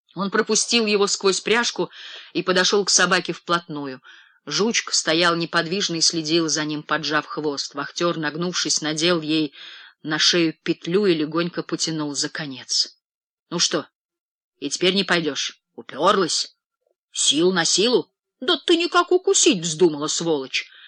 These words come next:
Собака мотнула головой, норовя освободиться от ремня, упёрлась четырьмя лапами,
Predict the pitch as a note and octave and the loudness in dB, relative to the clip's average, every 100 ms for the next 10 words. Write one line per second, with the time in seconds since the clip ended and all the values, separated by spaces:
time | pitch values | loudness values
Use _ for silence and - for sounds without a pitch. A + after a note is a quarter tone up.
0 | - - _ - - E3+ F3+ F3+ F3+ F3 | -20 -20 _ -4 0 2 2 2 0 -2
1 | F3+ E3+ E3 E3 E3 E3+ E3 D#3+ D#3+ E3 | -2 -2 0 2 2 2 0 0 0 2
2 | D#3+ - D#3+ D#3+ D#3+ - D#3 D3+ D#3 D#3+ | 0 0 -2 -2 -2 -2 -4 -2 -4 -2
3 | F3+ E3+ D#3+ - F3 D#3+ - - - D#3 | 0 0 -2 -2 -2 -2 -2 -6 -8 -6
4 | D#3+ D3+ E3 F#3 - D3 C#3 | -4 -2 -2 -2 -4 -8 -8